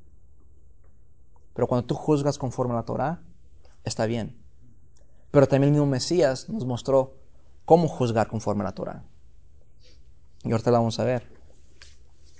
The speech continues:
Ya, pero, pero para poder hacer todo esto y que nuestro juicio sea recto, tenemos que estar limpio de manos, limpio de conciencia, limpio de corazón, limpio de todo.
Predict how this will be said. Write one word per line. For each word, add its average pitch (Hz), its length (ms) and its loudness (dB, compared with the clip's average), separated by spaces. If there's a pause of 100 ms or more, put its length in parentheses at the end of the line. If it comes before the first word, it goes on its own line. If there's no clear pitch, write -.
(100)
Ya, 135 180 6
pero, 135 260 6 (2250)
pero 139 160 8
para 135 180 10
poder 151 240 10
hacer 165 220 6
todo 160 260 8
esto 156 480 6 (840)
y - 40 -10
que 147 100 6
nuestro 131 200 4
juicio - 560 2
sea 151 220 6
recto, 151 500 2 (580)
tenemos 135 300 2
que 139 60 -2
estar 131 420 2 (100)
limpio 131 360 2
de 123 80 2
manos, 156 520 -2 (360)
limpio 120 240 -2
de 113 80 0
conciencia, 151 640 -6 (100)
limpio 120 220 -4
de 113 80 -2
corazón, 160 580 -4 (240)
limpio 127 260 0
de 107 120 0
todo. - 320 -8